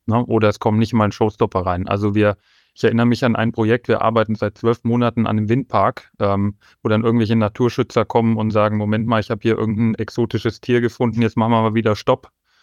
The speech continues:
Ähm, also da gibt es dann immer so Themen, also ich kann ja vielleicht ein bisschen konkreter werden, jetzt nur die I-K-B-Seite. Ähm, wir haben im letzten Jahr ja das Team erst aufgebaut, das Sales-Team haben über sechzig Projekte gehabt, ähm,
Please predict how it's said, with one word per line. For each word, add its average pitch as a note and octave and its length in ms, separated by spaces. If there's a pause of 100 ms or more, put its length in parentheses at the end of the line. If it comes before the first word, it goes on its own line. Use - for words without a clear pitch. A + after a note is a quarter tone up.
(260)
Ähm, G#2+ 380 (400)
also A2 400 (400)
da A2 100
gibt B2+ 220
es C3+ 140
dann A#2 160
immer B2 220
so A2+ 100
Themen, B2 560
also A2 300 (340)
ich - 160
kann B2 160
ja A#2 100
vielleicht A#2+ 300
ein B2+ 80
bisschen A#2 240
konkreter A2+ 500
werden, A#2 260
jetzt G#2+ 200
nur B2 140
die A2+ 180
I-K-B-Seite. A2 960 (180)
Ähm, G2+ 380
wir G2 80
haben G#2+ 160
im A2 140
letzten A2+ 320
Jahr A2 160
ja G#2 80
das G2+ 180
Team A#2+ 220
erst G#2 200
aufgebaut, A2+ 480
das G#2+ 140
Sales-Team A2 540
haben G#2 120
über A2+ 220
sechzig G#2+ 460
Projekte G#2+ 400
gehabt, A2 440
ähm, G2 360